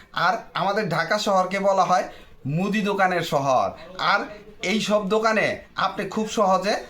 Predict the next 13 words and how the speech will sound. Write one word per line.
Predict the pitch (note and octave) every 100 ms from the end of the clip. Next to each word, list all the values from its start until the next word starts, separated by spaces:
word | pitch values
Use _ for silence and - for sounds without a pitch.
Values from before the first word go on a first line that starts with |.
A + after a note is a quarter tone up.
| - -
মার্কেটিং | E3 F#3 A3+ A3 A3
করতে | G#3+ G3
পারবেন, | G3+ F#3 F3 D#3
যেহেতু | D#3 G3+ A3 A#3 C3+ - - -
তারা | F3 F#3+ C#4 - -
এই | F3+
মালগুলা | G#3 G#3 G3+ F3+ F#3+ A#3+ - - -
কোনো | F#3+ G3
না | G3 G#3
কোনো | G#3+ G#3
লোকের | G#3 G3+ G3
কাছ | F3 F3
থেকে | F#3+ F3 G#3